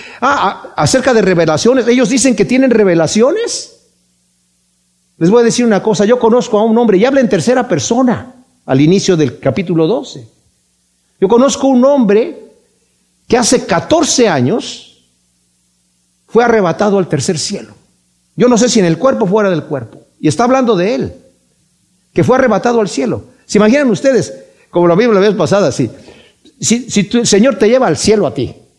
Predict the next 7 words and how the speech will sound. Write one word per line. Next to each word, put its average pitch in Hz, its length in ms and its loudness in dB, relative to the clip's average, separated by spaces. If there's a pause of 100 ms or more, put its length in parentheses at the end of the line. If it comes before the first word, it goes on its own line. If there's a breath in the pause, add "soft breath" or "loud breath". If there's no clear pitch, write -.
¿verdad? 117 320 -2 (680)
¿Qué 208 140 0
haces? - 500 -6 (400)
Al 127 120 -4
siguiente 151 340 0
día 175 100 2
em-, 139 160 0